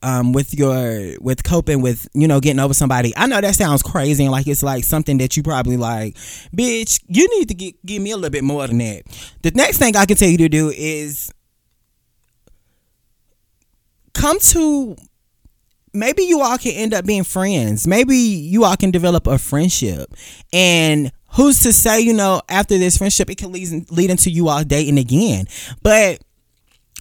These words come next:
dealing with a breakup, um, it's just kinda like going cold turkey. Like, stop smoking cigarettes when you're having withdrawals. You're having withdrawals for that person.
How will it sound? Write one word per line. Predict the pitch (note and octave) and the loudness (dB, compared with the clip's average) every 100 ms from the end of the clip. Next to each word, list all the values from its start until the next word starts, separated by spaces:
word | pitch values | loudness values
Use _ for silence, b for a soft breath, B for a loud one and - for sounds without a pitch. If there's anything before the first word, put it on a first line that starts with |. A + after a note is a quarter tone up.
| - _ | -20 _
dealing | D#3+ B3 B3+ | 0 2 2
with | A3+ - | 0 0
a | D#3 | 2
breakup, | B2+ C#3 E3+ E3+ C#3 B2+ - - | 2 0 -2 -2 -2 -4 -4 0
um, | F#3+ F#3+ F3 | 2 0 0
it's | G3 G#3+ | 2 4
just | C4 - | 4 4
kinda | A#3 A3 | 0 0
like | G3+ E3 | 0 2
going | D#3+ F3+ | 4 4
cold | F#3 F3+ D3+ | 2 2 2
turkey. | - E3 E3+ - B2+ B2 B B | 0 -4 -6 -6 -6 -6 B B
Like, | D#3 D3+ - | -8 -6 -4
stop | - E3 | -2 -2
smoking | - E3+ D#3+ | -2 -2 -2
cigarettes | - F3 C3+ A2+ G2+ | -2 -2 -2 -2 -2
when | C#3 | 0
you're | D#3+ | 0
having | D#3+ D3 | 0 0
withdrawals. | C#3 C3 A2+ C3 B2+ F#2+ G2+ B B | -2 -2 -4 -4 -4 -4 -8 B B
You're | D3+ | 2
having | F#3+ F#3+ | 2 0
withdrawals | D#3 A#2+ B2 D3 C#3 | -2 2 2 2 0
for | C3 | -2
that | A2+ | 0
person. | - D3 D#3 A2 G2 | 0 2 -2 -4 -6